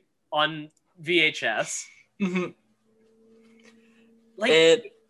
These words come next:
Speaker 1: it has this, such an interesting energy.
Speaker 2: I know. It's, it was a show, so I had never heard of it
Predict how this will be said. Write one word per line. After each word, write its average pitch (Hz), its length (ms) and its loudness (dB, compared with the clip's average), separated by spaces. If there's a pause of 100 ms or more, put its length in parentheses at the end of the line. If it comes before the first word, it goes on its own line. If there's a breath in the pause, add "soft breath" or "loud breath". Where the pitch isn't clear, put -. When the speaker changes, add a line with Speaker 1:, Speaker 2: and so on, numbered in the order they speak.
(200)
Speaker 1:
it 226 100 -4
has 247 300 -2
this, 285 300 -6 (880)
such - 220 -14
an 403 160 -4
interesting 226 500 -8
energy. 131 580 -6 (960)
Speaker 2:
I 175 120 2
know. 151 220 -2
It's, - 260 -2 (480 soft breath)
it 202 100 0
was 190 140 0
a 196 40 -2
show, 208 260 2
so - 180 0
I 151 120 4
had 165 100 4
never 175 180 2
heard 139 340 0
of 127 80 -6
it - 260 -6